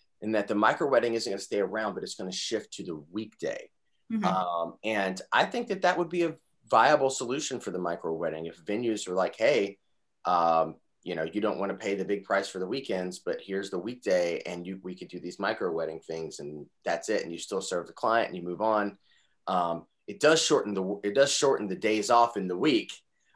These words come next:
Speaker 2: Yeah.
Speaker 1: Uh, or the, you know, the, it does make, it elongates your work week, I should, should say. Maybe that's a better way of saying it. Um, and I, I wonder, like,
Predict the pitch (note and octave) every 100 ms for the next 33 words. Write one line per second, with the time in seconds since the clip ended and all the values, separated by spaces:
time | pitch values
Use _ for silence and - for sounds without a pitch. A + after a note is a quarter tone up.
0 | - - G2 F#2 F#2+ - B2+ A#2+ A2+ G2+
1 | G2+ B2+ A2 F#2+ F#2+ F#2 - G2+ G2+ A#2
2 | A2+ A2 G2+ - G#2 - G#2 C3 D3+ A#2
3 | G2+ - G2 F2 F2 F2 E2+ E2+ E2+ E2
4 | - - - - - F#2 - - E2 D#2+
5 | E2 F2+ E2+ E2+ E2 D#2 F2 E2+ D#2+ D2+
6 | - - D2+ D#2+ - _ _ _ _ -
7 | F#2 E2+ E2 D#2+ C#2 _ _ _ - A#2
8 | G#2 G#2 G2 - _ _ _ _ _ _
9 | _ _ _ _ - A#2+ A2+ G#2 - A2+
10 | A2+ A#2 B2 A2 G#2 F#2 F2+ -